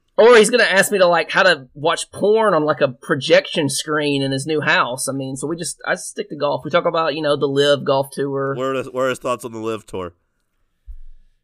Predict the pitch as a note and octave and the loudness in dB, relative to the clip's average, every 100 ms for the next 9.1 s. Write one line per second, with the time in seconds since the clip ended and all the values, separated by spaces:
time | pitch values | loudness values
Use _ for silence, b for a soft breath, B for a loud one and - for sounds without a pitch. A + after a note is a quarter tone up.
0 | - E4 E4 G#3+ E3 C3+ C#3+ - F3+ E3 | 0 6 6 4 2 2 0 -2 0 0
1 | C3+ A2+ A2 C3+ _ _ C#3+ D3 - A#2+ | 0 -8 -10 -12 _ _ -12 -12 -10 -12
2 | - F#3 F3 - - G3 D#3+ C3+ C#3 C#3+ | -12 -8 -6 -4 -2 2 0 0 -4 -6
3 | D#3 C#3 - - _ D3 D3 C#3+ D#3+ - | -8 -16 -20 -20 _ -4 -2 -2 -2 -2
4 | E3+ F3 E3 A3 G3+ D3+ D3+ D#3 D#3+ D#3 | -2 0 0 -2 -4 -4 -4 -2 -2 -6
5 | _ _ - D3 F#3 D#3 F3+ - F#3 C#3 | _ _ -4 -4 -2 0 0 0 -4 -6
6 | D#3 F#3+ F#3+ E3+ E3 G#3+ A#3 C#3+ C3 A#2+ | -6 -4 -4 0 2 4 4 0 -2 -4
7 | C3 C#3+ E3+ F3 F3 F#3+ G3 F3+ F#3+ A3 | -4 0 -2 0 0 2 2 2 0 0
8 | C3 B2+ D#3 E3+ F3 F3+ F3 E3 G#3+ G#3 | 0 -2 -2 -4 -2 -2 -2 -4 -2 -2
9 | B2 | -6